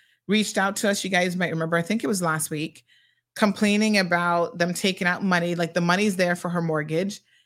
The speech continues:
They're not paying it. They're late paying it, and then they're charging her the late fees. Well, guess what? She contacted cema, filed a complaint, and now Royal Bank is refunding her her money.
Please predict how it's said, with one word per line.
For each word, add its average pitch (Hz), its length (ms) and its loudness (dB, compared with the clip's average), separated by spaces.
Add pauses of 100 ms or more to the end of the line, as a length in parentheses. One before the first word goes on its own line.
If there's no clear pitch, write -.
(160)
They're 202 380 2
not 202 340 2 (500)
paying 190 320 0
it. 185 180 -2 (180)
They're 208 240 4
late 190 240 -2
paying 180 260 0
it, 190 60 0
and 190 120 0
then 190 100 2
they're 185 100 2
charging 180 400 -2
her 202 160 0
the 185 100 -2
late 170 200 -2
fees. 196 300 -2
Well, 180 80 -4
guess 180 240 -4
what? 160 240 -8 (680)
She - 180 -4
contacted 208 600 0
cema, 202 500 -2 (280)
filed 196 280 2
a 220 40 0
complaint, 220 600 -4 (540)
and 190 420 2
now 202 600 0 (400)
Royal 190 280 4
Bank 233 400 0
is 165 180 -2
refunding 185 480 0
her 185 140 0
her 180 140 0
money. 180 380 -2